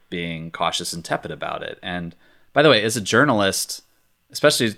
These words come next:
like, covering tech platforms, like, you can rely on what these companies tell you, but you can also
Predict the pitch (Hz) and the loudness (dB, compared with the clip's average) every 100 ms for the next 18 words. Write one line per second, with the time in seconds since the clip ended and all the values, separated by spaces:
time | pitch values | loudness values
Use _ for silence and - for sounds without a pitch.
0 | - 107 92 - 101 95 85 - 127 - | -4 -2 -2 -2 -2 -2 -4 -4 -4 -2
1 | 82 - 90 85 80 92 87 117 139 175 | -4 -4 -8 -8 -6 -6 -4 -6 -2 2
2 | 104 92 95 98 90 85 82 87 90 85 | 4 4 4 4 0 -4 -4 0 2 0
3 | _ _ _ _ _ - 92 - - 85 | _ _ _ _ _ -6 -6 -4 -4 -6
4 | 76 - - - 143 170 - 76 69 123 | -10 -10 -6 2 4 4 0 -8 -16 -18
5 | _ _ _ - _ 135 131 147 147 170 | _ _ _ -20 _ -2 0 2 4 4
6 | 202 185 | 4 2